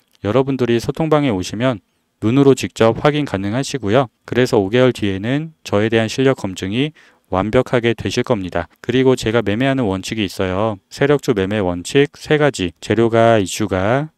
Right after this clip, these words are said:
지속적인지 확인하고요. 지지라인 체크해서 바닥이 맞는지 확인하고 세력 매집이 됐는지 정확하게 체크해 드립니다. 그래서 여러분들도 알고 계시겠지만요. 주식은 세력들이 매집을 해야지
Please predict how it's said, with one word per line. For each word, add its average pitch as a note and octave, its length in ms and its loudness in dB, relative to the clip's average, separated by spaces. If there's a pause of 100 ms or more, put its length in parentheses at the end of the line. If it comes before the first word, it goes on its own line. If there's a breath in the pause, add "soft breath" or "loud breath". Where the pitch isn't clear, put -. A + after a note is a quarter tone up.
지속적인지 A2+ 680 0
확인하고요. B2+ 680 2 (200)
지지라인 A#2 480 2
체크해서 C3+ 760 2
바닥이 G#2+ 340 0
맞는지 F#2 540 -2 (300 soft breath)
확인하고 C3 720 -2 (200 soft breath)
세력 D3 300 2
매집이 A2+ 320 0
됐는지 F#2+ 520 0 (160 soft breath)
정확하게 A2 680 0
체크해 D#3 380 0
드립니다. F#2+ 560 -4 (260)
그래서 A#2+ 260 4
여러분들도 A#2+ 720 4
알고 G2 200 0
계시겠지만요. G#2 1000 -4
주식은 B2 880 -2
세력들이 D3 600 0
매집을 G2+ 360 -2
해야지 C#3 500 0